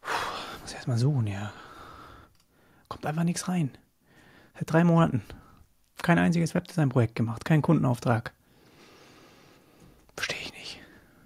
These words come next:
Hab mich spitz zu positioniert. Richtig, richtig spitz. Spezialisten, Webflow-Umsetzung, Design sogar gestrichen. Seit drei Monaten kein Kundenauftrag. Das mach ich falsch.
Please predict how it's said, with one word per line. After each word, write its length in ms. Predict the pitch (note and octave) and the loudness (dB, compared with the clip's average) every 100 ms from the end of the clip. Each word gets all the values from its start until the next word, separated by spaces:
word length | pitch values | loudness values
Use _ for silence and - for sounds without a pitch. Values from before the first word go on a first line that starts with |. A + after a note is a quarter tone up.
| _ _ _ - | _ _ _ -12
Hab 100 | - | -2
mich 240 | B2+ - | 0 2
spitz 340 | - - F#3 - | 2 4 2 4
zu 100 | F3+ | 4
positioniert. 720 | F#3 D#3+ C#3+ D#3 C#3 C#3+ C#3 - | 6 4 4 4 6 4 0 -8
Richtig, 600 | C#3 E3+ - - B2+ - | 0 0 0 0 0 2
richtig 300 | C3 - A#2 | -2 2 0
spitz. 460 | - - D#3 - - - - | 0 0 0 -2 -8 -12 -10
Spezialisten, 840 | - E3 - C3+ F3 - - F3+ E3 | 4 4 6 6 6 6 6 6 6
Webflow-Umsetzung, 960 | D#3 - E3+ D3+ E3 D#3+ - D#3 D#3 - - - - | 4 6 6 8 6 4 6 6 6 0 -20 -8 4
Design 480 | B2+ D#3 F3+ G3 C4 | 8 10 10 10 6
sogar 240 | C4 D3+ C3 | 4 4 6
gestrichen. 580 | C3 - F3 - F#3 - - - - - - - - - - - - - - | 4 2 0 4 4 4 -12 -18 -18 -18 -20 -20 -20 -20 -20 -20 -20 -20 0
Seit 180 | D#3 D3 | 4 8
drei 120 | C#3 | 10
Monaten 440 | C#3+ C#3 D#3 C3+ A2+ - - - | 10 10 8 4 2 -4 -8 -6
kein 220 | - - C3 | -4 0 2
Kundenauftrag. 580 | E3 C#3 A2 - A#2+ - - - - - - - - - - - | 2 2 0 -4 -6 -6 -14 -16 -18 -20 -20 -20 -20 -20 -20 -14
Das 120 | - | -4
mach 80 | D3 | 0
ich 100 | A#2 | 0
falsch. 340 | - C3+ - | -2 -4 -4